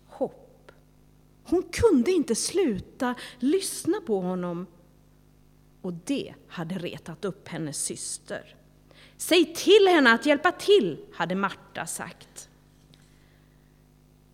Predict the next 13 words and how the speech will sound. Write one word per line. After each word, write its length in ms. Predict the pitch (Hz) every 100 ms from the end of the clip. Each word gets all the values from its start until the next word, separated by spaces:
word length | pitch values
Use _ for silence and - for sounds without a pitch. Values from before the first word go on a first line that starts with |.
| _ -
Maria 640 | 196 185 170 170 170 180 - -
hade 200 | - 226
inte 220 | 240 214 196
glömt 540 | 190 170 170 175 -
vad 120 | 196
Jesus 640 | 214 220 175 - 196 190
hade 220 | - 190 175
svarat. 680 | 202 185 113 - - - _ _ _ _ _ _ _ _ _ _ - - _ _ _ _ -
Det 100 | 240
var 140 | 320
en 160 | 302 -
tydlig 600 | - 359 262 226 302 277
bekräftelse 1040 | 277 - 311 349 - - 180 175 196 175